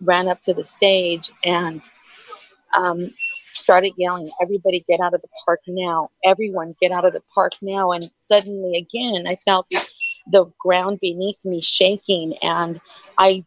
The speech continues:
didn't know what was going on. And as I'm trying to turn around to look at what was happening behind me,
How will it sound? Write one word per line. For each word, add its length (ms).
didn't 200
know 120
what 240
was 180
going 360
on. 380
And 380
as 240
I'm 140
trying 260
to 140
turn 280
around 420
to 140
look 420
at 140
what 240
was 260
happening 500
behind 580
me, 180